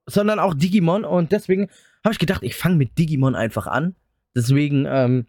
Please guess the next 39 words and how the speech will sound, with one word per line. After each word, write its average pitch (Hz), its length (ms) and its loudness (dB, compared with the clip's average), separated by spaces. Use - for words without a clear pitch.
zeige 190 300 -2
ich 180 120 -2
euch 160 160 0
heute 175 220 0
meine 135 260 2
Decks 175 300 -4
und 156 260 -2
meine 135 440 0
Ideen 156 520 2
dahinter 165 760 0
oder 127 480 0
warum 120 280 0
ich 202 120 -4
die 185 140 -2
Decks 190 260 -2
habe. 196 420 0
Und 170 640 2
ja, 311 280 -2
und 165 440 0
das 143 140 0
mache 165 140 2
ich 156 60 -4
dann 156 120 2
mit 143 120 0
jedem 131 240 2
Deck. - 260 -4
Ich - 160 0
gehe 196 100 2
nicht - 260 -4
hundertprozentig 175 800 0
auf 143 120 0
die 151 100 0
Synergie 143 600 2
und 139 140 -2
allem 131 320 2
drum 131 200 0
und 127 80 0
dran - 220 -2
ein, 151 320 -2